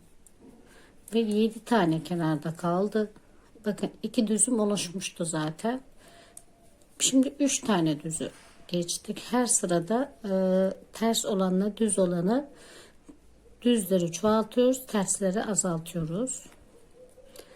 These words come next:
Bakın, burada dokuz tane kalacak. İki, üç, dört, beş, altı,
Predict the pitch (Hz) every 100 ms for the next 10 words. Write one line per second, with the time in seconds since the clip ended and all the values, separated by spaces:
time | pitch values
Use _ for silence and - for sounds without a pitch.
0 | - - - - 220 214 208 196 214 226
1 | 220 - - 214 160 156 - 165 160 180
2 | 220 247 254 202 - 180 - - - -
3 | - - - - - - _ - - 202
4 | - - - - - - - - - -
5 | - - - - - - - - _ -
6 | 185 190 202 - - - - - - -
7 | - - - - - 202 196 - - -
8 | - - - - - - - - - -
9 | - 190 196 196 - -